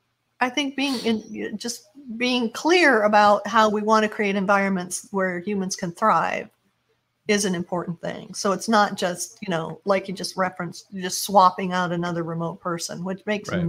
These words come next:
Speaker 1: no sense whatsoever. It's like,
Speaker 2: Right.
Speaker 1: you know, it actually does take time to learn a code base.
Speaker 2: Oh,
Speaker 1: Actually
Speaker 2: yeah.
Speaker 1: does take time.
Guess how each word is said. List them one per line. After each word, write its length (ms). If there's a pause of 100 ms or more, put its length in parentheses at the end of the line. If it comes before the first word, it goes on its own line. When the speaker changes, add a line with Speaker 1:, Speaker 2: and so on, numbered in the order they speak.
(160)
Speaker 1:
no 180
sense 380
whatsoever. 420
It's 160
like, 240
Speaker 2:
Right. 340
Speaker 1:
you 80
know, 200
it 80
actually 340
does 320
take 180
time 340
to 100
learn 180
a 60
code 260
base. 420 (220)
Speaker 2:
Oh, 40
Speaker 1:
Actually 240
Speaker 2:
yeah. 120
Speaker 1:
does 120
take 260
time. 240